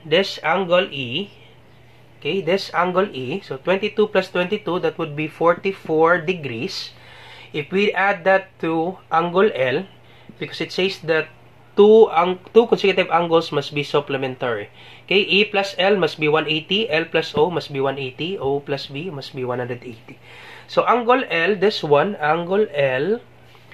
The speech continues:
so this is equals to sixty-eight plus sixty-eight,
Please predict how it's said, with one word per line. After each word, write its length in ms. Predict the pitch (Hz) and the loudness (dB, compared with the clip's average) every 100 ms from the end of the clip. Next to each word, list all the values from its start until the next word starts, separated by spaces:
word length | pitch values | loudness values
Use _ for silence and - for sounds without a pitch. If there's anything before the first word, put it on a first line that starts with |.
| - - - | -20 -20 -8
so 80 | 147 | -6
this 200 | 185 - | -6 -8
is 220 | 180 - | -10 -10
equals 460 | 170 170 165 160 - - | -8 0 0 0 -6 -2
to 400 | 143 147 185 220 - - - - - - - - - - | 2 4 2 0 -10 -20 -20 -20 -20 -20 -20 -20 -20 -14
sixty-eight 720 | - 180 - 185 180 190 - | -10 -8 -2 -2 0 -2 2
plus 200 | 156 - | 0 0
sixty-eight, 800 | 170 - - 143 143 156 202 | -6 -8 -8 -4 -4 -2 -4